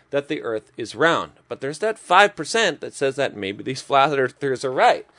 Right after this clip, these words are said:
Okay, now there's a really good reason why I hold these kinds of beliefs, and it is because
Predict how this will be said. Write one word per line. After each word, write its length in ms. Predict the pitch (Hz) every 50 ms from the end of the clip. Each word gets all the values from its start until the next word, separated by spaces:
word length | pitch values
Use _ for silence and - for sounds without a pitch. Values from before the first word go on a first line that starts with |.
| _ - _ -
Okay, 240 | 117 - 147 165
now 200 | - - 175 170
there's 200 | 170 185 196 180
a 60 | 185 175
really 260 | 175 220 277 302 285
good 160 | 214 247 208
reason 300 | 180 185 190 170 175 170
why 240 | 160 156 156 151 147
I 80 | 139
hold 380 | 123 127 143 139 139 139 135 - _ _ _ _ _ _
these 240 | - 147 151 147 147
kinds 480 | - - 135 139 143 143 143 135 - -
of 240 | - - 123 101 _
beliefs, 440 | - 113 113 131 120 101 98 - - - - - - _
and 160 | - 156 165 165
it 140 | 170 -
is 180 | 175 175 175 151
because 560 | 135 165 165 - - 190 180 175 165 147 143